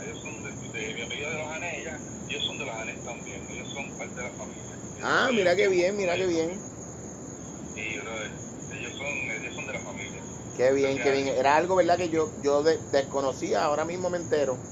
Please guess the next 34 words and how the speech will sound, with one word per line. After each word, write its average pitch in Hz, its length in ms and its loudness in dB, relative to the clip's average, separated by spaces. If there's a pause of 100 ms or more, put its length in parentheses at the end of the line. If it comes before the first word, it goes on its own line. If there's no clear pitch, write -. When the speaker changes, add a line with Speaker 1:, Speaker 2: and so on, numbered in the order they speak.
(580)
Speaker 2:
Pero 160 200 10
pues 254 120 6
el, 247 100 4 (100)
el 175 120 12
Speaker 1:
Sí. 180 60 0
Speaker 2:
mundo 214 260 8
es 247 60 12
así 220 200 10
de 220 120 8
chiquito. 208 500 -2 (1040)
Speaker 1:
Sí. 107 680 -6
Speaker 2:
Y 139 100 2
la 139 120 10
gente 151 340 6
buena 185 320 8
nos 170 160 2
vamos 156 260 4
encontrando, 175 720 2
¿verdad? 143 280 6
Vamos 151 300 2
formando 165 440 2
comunidad, 156 640 4
que, 135 200 2
que, 127 220 2 (100)
que 131 60 0
es 127 60 0
lo 135 100 0
más 147 140 0
importante 151 680 -2
que, 139 260 0 (840)
que 143 100 4
queremos 139 440 4
llevar, 143 400 8
eh, 151 40 2